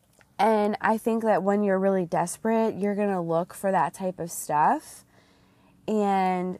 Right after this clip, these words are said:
try to make it about what you want to happen. Again, that's the cognitive bias. You're looking for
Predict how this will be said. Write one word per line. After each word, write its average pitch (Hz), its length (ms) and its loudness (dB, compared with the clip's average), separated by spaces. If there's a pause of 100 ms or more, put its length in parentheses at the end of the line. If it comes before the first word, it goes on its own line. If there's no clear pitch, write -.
(140)
try 202 300 -2
to 208 80 -2
make 180 340 -2
it 180 320 0 (180)
about 165 560 4 (1160)
what 196 260 4
you 214 180 6
want 180 360 4
to 190 60 -4
happen. 170 480 0
Again, 165 580 0
that's 175 300 4
the 196 80 2
cognitive 175 580 -2
bias. 135 560 -4
You're 190 240 2
looking 214 540 0
for 185 560 2